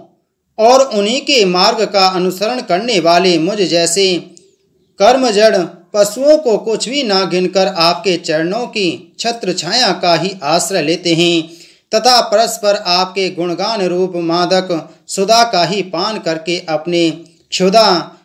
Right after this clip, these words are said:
पिपासादि देह धर्मों को शांत करते रहते हैं। प्रभु,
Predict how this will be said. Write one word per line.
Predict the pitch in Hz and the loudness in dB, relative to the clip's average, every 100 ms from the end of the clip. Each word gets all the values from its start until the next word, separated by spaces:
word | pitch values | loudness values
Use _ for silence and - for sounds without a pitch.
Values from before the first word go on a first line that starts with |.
| _ _ _ - | _ _ _ -2
पिपासादि | 202 233 214 196 185 214 220 156 - _ _ _ _ _ _ _ _ | 0 2 2 2 0 0 -2 -6 -8 _ _ _ _ _ _ _ _
देह | 160 226 247 | 0 2 2
धर्मों | 160 151 226 277 | 0 -4 -4 -4
को | 269 170 | -2 -2
शांत | - 190 247 185 | -2 -4 -6 -6
करते | 165 175 190 147 | -4 -4 0 0
रहते | 131 - | -2 -4
हैं। | 226 208 156 - - - | -4 -4 -6 -8 -18 -6
प्रभु, | 170 175 175 | -2 0 -2